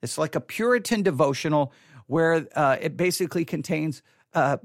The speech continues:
pu-, prayers from the Puritans. It's a beautiful book. I have the book, I think, in the church library.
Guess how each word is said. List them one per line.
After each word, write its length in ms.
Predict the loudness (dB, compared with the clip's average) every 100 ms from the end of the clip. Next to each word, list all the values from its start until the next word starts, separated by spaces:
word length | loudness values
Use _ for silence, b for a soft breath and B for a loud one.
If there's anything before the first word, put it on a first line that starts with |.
| -10
pu-, 160 | -10
prayers 680 | -10 -10 0 2 4 2 0
from 260 | -2 0
the 80 | -2
Puritans. 760 | -4 -6 -6 -8 -18 -20 -18 -10
It's 160 | -6
a 40 | -6
beautiful 520 | -2 -2 0 0 -2
book. 280 | 0 -2 0
I 80 | -4
have 320 | 0 0 0
the 80 | -2
book, 280 | 0 -2 -2
I 80 | -8
think, 180 | -8 -8
in 120 | -6
the 60 | -6
church 280 | -6 -6 -2
library. 680 | 0 0 -2 -12 -18 -20